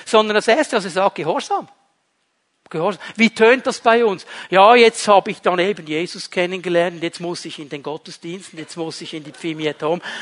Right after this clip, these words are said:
und Bibel lesen sollte ich auch noch, und dann sollte ich noch Zeugnis geben. Ja, das ist jetzt mein Leben als Christ. Ja, du, gute Nacht um sechs. Äh,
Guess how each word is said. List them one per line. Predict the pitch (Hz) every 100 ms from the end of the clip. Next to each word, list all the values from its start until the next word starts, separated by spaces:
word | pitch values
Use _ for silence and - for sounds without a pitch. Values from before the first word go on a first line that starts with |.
| -
und | 139
Bibel | 190 214 220
lesen | 202 196 - 180
sollte | 175 170 165
ich | 147
auch | 156 175
noch, | 208 190
und | 165
dann | 170
sollte | 185 170 147
ich |
noch | 151 147
Zeugnis | - 165 185 202 -
geben. | 190 - - -
Ja, | 180
das | 190 185
ist | 185 156
jetzt | 160 170
mein | 156
Leben | 143 156 165 147
als | 135
Christ. | - 143 147 -
Ja, | 135 139
du, | 151
gute | 135 131
Nacht | 127 147 -
um | 185
sechs. | 240 220 -
Äh, | 135